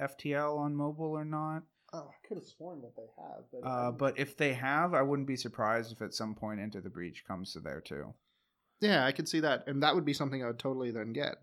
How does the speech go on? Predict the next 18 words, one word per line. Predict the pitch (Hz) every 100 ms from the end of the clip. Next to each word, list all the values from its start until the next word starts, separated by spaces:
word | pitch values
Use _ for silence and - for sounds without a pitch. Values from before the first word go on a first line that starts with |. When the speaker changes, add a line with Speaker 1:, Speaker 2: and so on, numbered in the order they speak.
| -
Speaker 2:
'Cause, | 156 117 - _ - _ _
so | -
one | 143 180
of | 170
the | 135
other | 156 170
games | 127 120 120
I | 104
randomly | 107 117 120 110 101
do | 95 117 123
have | 120 82 95 - -
on | 104 104 73 - _ _ -
my | 113 101
phone, | - 143 135 123 - - _ -
it's | 156 -
Friday | 170 160 165
the | 143
thirteenth. | 143 143 127 156 151